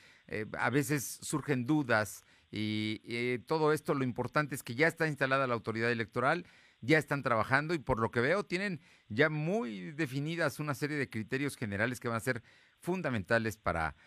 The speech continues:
llevar a cabo la elección, que sin duda es lo trascendente, y también trascendente es cuidar la salud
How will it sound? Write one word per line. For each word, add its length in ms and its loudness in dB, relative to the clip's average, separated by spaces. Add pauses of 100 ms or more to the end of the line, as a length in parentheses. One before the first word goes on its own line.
(220)
llevar 300 4
a 100 0
cabo 260 2
la 120 4
elección, 480 0
que 180 -4
sin 260 -8
duda 220 2
es 120 0
lo 100 -4
trascendente, 840 -2 (280)
y 140 -6
también 520 0
trascendente 640 -2
es 120 -2
cuidar 280 -2
la 100 -2
salud 320 -4